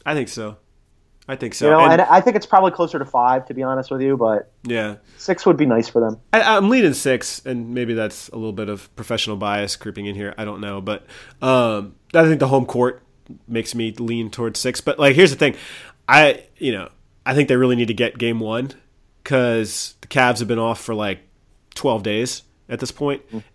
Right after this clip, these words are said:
Speaker 1: And, you know, there's always a little bit of rust when you get started. And they're, they're on a high from having won this series. They're locked in. They're playing well. The crowd's gonna be great. Um, you know, that was an awesome Game seven crowd, by the way. Like, I've,
Speaker 2: Yeah.
Speaker 1: I, I've seen,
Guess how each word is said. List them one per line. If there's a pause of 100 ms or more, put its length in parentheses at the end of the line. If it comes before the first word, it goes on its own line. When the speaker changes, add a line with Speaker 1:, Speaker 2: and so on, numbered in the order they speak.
(100)
Speaker 1:
And,
you
know,
there's
always
a
little
bit
of
rust
when
you
get
started. (380)
And
they're, (140)
they're
on
a
high
from
having
won
this
series.
They're
locked
in.
They're
playing
well.
The
crowd's
gonna
be
great. (500)
Um, (640)
you
know,
that
was
an
awesome
Game
seven
crowd,
by
the
way. (500)
Like,
I've,
Speaker 2:
Yeah.
Speaker 1:
I,
I've
seen,